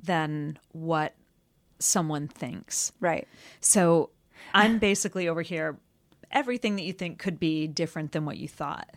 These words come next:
Speaker 2: Uh-huh.
Speaker 1: So that's a big pill to swallow.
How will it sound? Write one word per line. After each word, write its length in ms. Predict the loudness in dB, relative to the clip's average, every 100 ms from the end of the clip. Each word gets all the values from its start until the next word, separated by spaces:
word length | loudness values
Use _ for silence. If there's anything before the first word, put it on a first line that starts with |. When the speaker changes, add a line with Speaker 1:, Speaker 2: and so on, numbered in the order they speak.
| -6
Speaker 2:
Uh-huh. 260 | -4 -2 -2
Speaker 1:
So 140 | 2 2
that's 220 | 2 0
a 60 | -2
big 420 | -2 -4 -4 -8
pill 260 | -10 -8 -8
to 120 | -6
swallow. 580 | -6 -6 -8 -8 -12